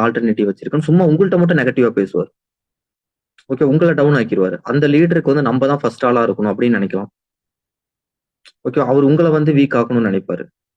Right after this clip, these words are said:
இல்ல உங்க அப்-, அவரோட அப்ளைனை பழி வாங்கணும்னு ஒரு கட்டத்துல அவருக்கு தோணும் போது, ஏதாவது ஒரு சிச்சுவேஷன் மிஸ் அண்டர்ஸ்டாண்டிங் வரும்போது உங்களை வந்து டிஸ்டர்ப் பண்ணுவாரு.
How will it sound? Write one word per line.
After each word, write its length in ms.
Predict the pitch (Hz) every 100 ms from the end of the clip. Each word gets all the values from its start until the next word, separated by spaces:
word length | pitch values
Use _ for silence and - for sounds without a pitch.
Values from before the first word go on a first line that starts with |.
| _
இல்ல 240 | - 139
உங்க 160 | 131 127
அப்-, 300 | 113 - 113
அவரோட 280 | 123 139 131
அப்ளைனை 380 | 123 175 175 170
பழி 200 | 143 139
வாங்கணும்னு 360 | 135 143 143
ஒரு 120 | 131 -
கட்டத்துல 280 | 120 127
அவருக்கு 360 | 123 113 117 123
தோணும் 180 | 123 117
போது, 180 | 117 131
ஏதாவது 280 | 117 123
ஒரு 100 | 120
சிச்சுவேஷன் 400 | 113 - 120 120
மிஸ் 200 | 117 113
அண்டர்ஸ்டாண்டிங் 420 | 120 113 - 107 104
வரும்போது 300 | 104 120 151
உங்களை 240 | 135 127
வந்து 160 | 123 120
டிஸ்டர்ப் 320 | 104 107 98
பண்ணுவாரு. 240 | 92 90